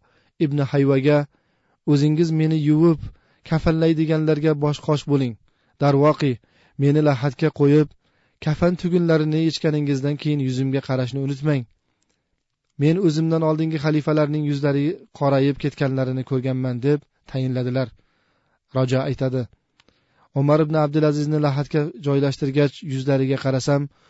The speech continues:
xuddi oq qog'ozdek oppoq va qiblaga qaragan ekan. Haq taolo Umar ibn Abdulazizni g'ariqi rahmat,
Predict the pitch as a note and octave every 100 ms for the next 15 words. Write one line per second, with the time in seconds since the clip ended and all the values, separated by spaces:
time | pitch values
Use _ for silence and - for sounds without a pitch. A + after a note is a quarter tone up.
0 | _ _ _ - E3 - - G3+ F#3 -
1 | F3 E3+ F3 E3 E3 - F3+ D#3 - D#3
2 | D3+ - _ _ - C#3+ - C#3 C3+ C3+
3 | - C3+ B2+ B2 B2+ A#2+ B2+ A#2 _ _
4 | _ _ _ _ _ _ _ D3 C#3+ D#3
5 | D3 D3 D#3 D3+ - _ _ _ C#3+ D3
6 | D#3+ F#3 E3+ D#3+ D3+ D3+ D3 C#3+ C#3 C#3+
7 | C#3+ F3 C3+ C3 C3+ C3 C3+ B2+ - C3+
8 | C3+